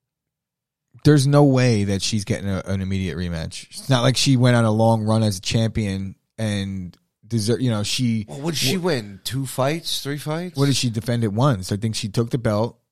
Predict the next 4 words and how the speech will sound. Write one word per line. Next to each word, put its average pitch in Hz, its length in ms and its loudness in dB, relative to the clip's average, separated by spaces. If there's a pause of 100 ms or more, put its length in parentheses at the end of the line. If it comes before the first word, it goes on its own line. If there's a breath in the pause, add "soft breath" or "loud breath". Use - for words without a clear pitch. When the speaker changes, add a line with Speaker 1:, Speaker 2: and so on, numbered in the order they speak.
(320)
Speaker 1:
from 104 500 -4 (320)
Andrade 107 680 -2
and 110 120 -4
then 101 220 -4